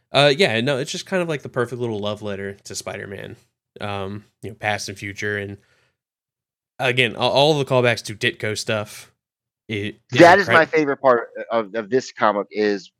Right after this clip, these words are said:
Speaker 2: reading through the old fight. Basically, it's the, the original Ditko drawn
Speaker 1: Fights.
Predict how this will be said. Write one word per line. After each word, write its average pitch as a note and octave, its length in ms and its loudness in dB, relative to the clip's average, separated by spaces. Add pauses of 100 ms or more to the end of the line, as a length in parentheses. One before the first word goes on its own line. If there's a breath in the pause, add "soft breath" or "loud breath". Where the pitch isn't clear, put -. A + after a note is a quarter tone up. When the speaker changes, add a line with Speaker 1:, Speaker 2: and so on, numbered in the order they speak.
(140)
Speaker 2:
reading C3 380 4
through A2 600 0
the G#2+ 220 -2
old C3 320 10
fight. G#2+ 300 6
Basically, B2+ 460 4
it's A2 140 0
the, G#2+ 180 -6
the A2 240 2
original C3 640 6 (460 loud breath)
Ditko C3 540 8
drawn G#2+ 520 2 (760)
Speaker 1:
Fights. - 580 -6